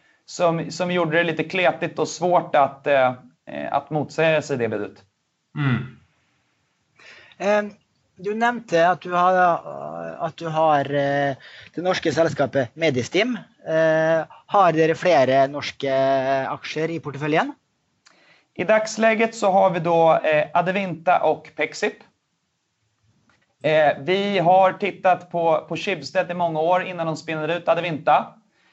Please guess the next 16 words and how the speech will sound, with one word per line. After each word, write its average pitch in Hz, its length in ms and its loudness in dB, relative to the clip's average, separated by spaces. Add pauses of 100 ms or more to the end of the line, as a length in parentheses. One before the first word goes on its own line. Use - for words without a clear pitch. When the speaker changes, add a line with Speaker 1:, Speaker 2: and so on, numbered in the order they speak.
(200)
Speaker 1:
Vi 160 120 -2
tycker 190 380 0
att, 175 200 -2
att - 260 -2
radannons 165 760 2
på 165 80 0
nätet 160 460 0
är 151 60 0
en 143 140 -4
väldigt 139 300 0
fin 131 180 -6
affärsmodell. 127 600 0 (920)
Eh, 139 500 2 (120)
det - 320 -10
finns 185 180 -4
mycket 175 680 2